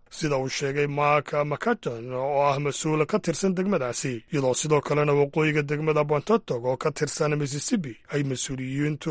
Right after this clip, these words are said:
xaqiijiyeen in hal qof uu dhintay, afar kalena ay dhaawacmeen.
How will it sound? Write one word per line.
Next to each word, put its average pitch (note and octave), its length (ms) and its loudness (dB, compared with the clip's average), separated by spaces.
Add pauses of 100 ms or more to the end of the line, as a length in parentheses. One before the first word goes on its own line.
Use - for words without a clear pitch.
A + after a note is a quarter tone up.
xaqiijiyeen D3+ 640 0
in D#3+ 120 0
hal G3 200 4
qof G3 260 -2
uu C#3 140 -4
dhintay, B2+ 320 -4
afar G3+ 240 0
kalena G3+ 320 0
ay D#3 100 2
dhaawacmeen. C#3 540 0